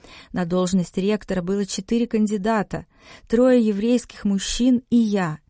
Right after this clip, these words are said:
Не думаю, что меня выбрали из-за чего-то другого, а не из-за постоянной отдачи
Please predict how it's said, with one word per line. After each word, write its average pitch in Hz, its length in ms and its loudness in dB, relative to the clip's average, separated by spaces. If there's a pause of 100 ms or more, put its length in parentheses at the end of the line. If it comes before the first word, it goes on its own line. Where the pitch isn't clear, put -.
(300)
Не 190 140 0
думаю, 190 420 2
что - 220 -10
меня 170 300 -4
выбрали 170 480 -4
из-за 165 160 -12
чего-то 180 400 -8
другого, 165 580 -4 (380)
а 185 100 -4
не 185 200 0
из-за 170 140 -8
постоянной 175 840 -2
отдачи 156 540 -8